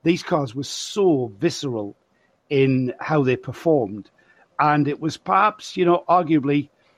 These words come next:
the halcyon days of the European Touring Car Championship before they went to, um,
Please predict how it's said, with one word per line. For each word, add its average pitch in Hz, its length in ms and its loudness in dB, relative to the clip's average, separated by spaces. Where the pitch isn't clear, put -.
the 151 80 0
halcyon 185 500 0
days 175 300 4
of 127 80 -4
the 123 80 -2
European 135 420 2
Touring 156 240 0
Car 135 180 -8
Championship 113 540 -10
before 165 420 -2
they 139 120 0
went 131 260 -2
to, 127 420 -2
um, 120 540 -2